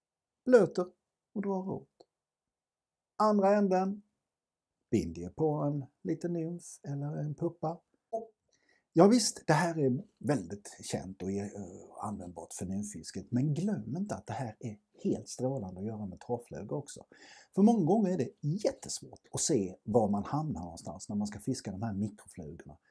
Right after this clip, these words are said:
För det är mycket knott och det är mycket smått. Det kan vara arton, tjugo, tjugofyra som kläcker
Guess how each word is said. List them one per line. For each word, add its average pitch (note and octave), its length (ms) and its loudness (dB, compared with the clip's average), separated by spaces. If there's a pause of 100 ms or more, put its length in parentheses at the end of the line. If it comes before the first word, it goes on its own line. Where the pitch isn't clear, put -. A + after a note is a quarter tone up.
(280)
För G3+ 40 -2
det G#3 200 -4
är F3 200 4
mycket G#3+ 360 2
knott A2 380 -2
och C3 60 6
det F#3+ 140 2
är E3 60 -2
mycket G#3 300 0
smått. - 380 -2
Det D3+ 80 -2
kan F3+ 200 -2
vara G3+ 220 0
arton, F#3 520 0
tjugo, E3+ 480 0
tjugofyra C#3+ 840 -2 (380)
som D#3 360 -2
kläcker - 420 0